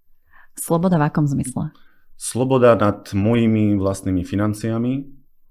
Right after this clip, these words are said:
Speaker 2: sloboda nad tým, kedy ich použijem, ako ich použijem a kde ich použijem.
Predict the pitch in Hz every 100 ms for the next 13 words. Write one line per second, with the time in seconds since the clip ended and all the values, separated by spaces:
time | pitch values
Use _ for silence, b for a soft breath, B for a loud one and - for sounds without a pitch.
0 | - - - - 113 117 117 110 104 101
1 | 104 104 101 - 98 101 101 - 104 101
2 | 107 110 123 131 139 - - - - -
3 | 107 104 107 113 113 113 120 123 131 131
4 | b b b 90 90 87 85 82 82 80
5 | 80 80 82